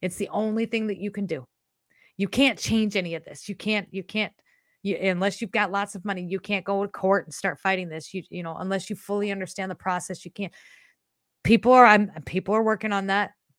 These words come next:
You need to go vote. You need to take care of your family, and you need to make sure your vote gets in. It will at some point count. It, at this point,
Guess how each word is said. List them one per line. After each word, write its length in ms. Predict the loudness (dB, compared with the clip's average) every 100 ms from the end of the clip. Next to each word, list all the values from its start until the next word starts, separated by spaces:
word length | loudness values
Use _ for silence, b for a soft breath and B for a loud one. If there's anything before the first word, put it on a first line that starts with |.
| _
You 180 | -6 -2
need 180 | -2
to 60 | -2
go 140 | -2
vote. 300 | -2 -2 -4 _ _ _ _ _ _ _
You 120 | 0 2
need 180 | 2
to 100 | 0
take 320 | -6 -4 -4 0
care 160 | 0
of 40 | 0
your 100 | 0
family, 400 | -4 -4 -4 -6
and 100 | -4
you 60 |
need 220 | -4 -6
to 120 | -6 -8
make 140 | -6
sure 180 | -6 -6
your 120 | -6
vote 240 | -6 -10
gets 220 | -14 -18 -20
in. 60 | -20 _ _ _ _ _ _ _ _ _ _ _ _ _ _ _ _ _ 4
It 180 | 6 10
will 200 | 10 10
at 120 | 6
some 240 | -2 -4
point 240 | -2 -4 -4
count. 280 | -4 -6 -8 _ _
It, 160 | -4
at 160 | 0 2
this 200 | 2 0
point, 300 | -2 -2 -2